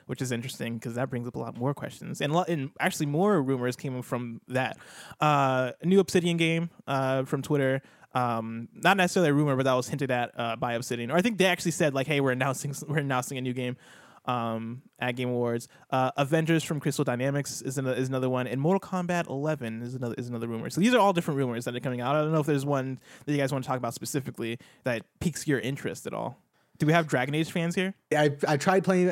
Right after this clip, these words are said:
Speaker 2: um, Dragon Age one, fell off of it. Heard great things about one and two. Then Inquisition came out, which I know a lot of people didn't like. I l-, I loved Inquisition. Like, I di-, I didn't finish it because
Speaker 1: I
Speaker 2: I'm
Speaker 1: didn't people love that,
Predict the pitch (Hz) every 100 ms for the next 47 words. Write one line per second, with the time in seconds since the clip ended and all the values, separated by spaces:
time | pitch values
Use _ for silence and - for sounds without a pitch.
0 | 135 147 139 135 127 123 139 127 143 131
1 | 131 127 110 110 104 101 101 - _ _
2 | - 131 117 110 107 110 113 _ _ -
3 | - - 170 147 135 147 156 165 143 131
4 | 131 123 127 131 139 131 113 104 107 -
5 | - - - 156 170 180 180 151 165 185
6 | 151 131 123 113 107 113 - 135 143 147
7 | 151 135 123 139 143 143 143 131 113 160
8 | 190 - - - _ _ 160 196 156 139
9 | - _ - 185 151 123 135 117 113 104
10 | 113 104 - 107 107 127 175 165 175 143
11 | 160 160 175 151 139 135 123 123 120 117
12 | 254 349 330 359 175 143 - 247